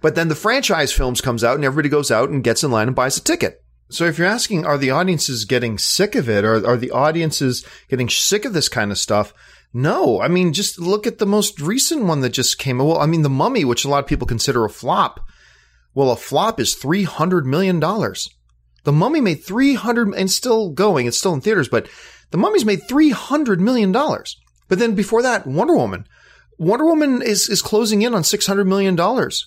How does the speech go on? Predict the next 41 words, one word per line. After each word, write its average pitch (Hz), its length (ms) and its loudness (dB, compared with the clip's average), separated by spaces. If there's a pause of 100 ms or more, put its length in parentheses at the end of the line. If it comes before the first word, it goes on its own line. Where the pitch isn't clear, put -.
(120)
worldwide. 104 580 0 (460)
Look 226 160 0
at 240 100 0
what 233 140 0
Logan 185 500 0
did. 110 220 2
Look 143 160 0
at 226 40 -4
what 233 240 0
Deadpool 180 540 2
did. 104 300 -2
Look 175 180 -2
at 208 100 0
what 190 280 0 (260)
Captain 202 260 -2
America: 226 200 0
Civil 220 220 0
War 233 180 4
did. 170 160 0
I 143 80 0
mean, 170 260 0
j-, 226 400 -2
I, 240 800 2
I 277 220 0
don't 311 280 2
think 302 220 0
there's 220 180 0
any 262 320 0
evidence 254 580 0
there 127 220 2
to 120 80 -8
suggest 139 460 -2
that - 80 -10
the 165 180 -10
audiences 127 520 0
are 113 60 -2
getting 120 280 -2
sick 233 300 -2
of 294 100 -4
these 131 260 2
things. 113 380 -6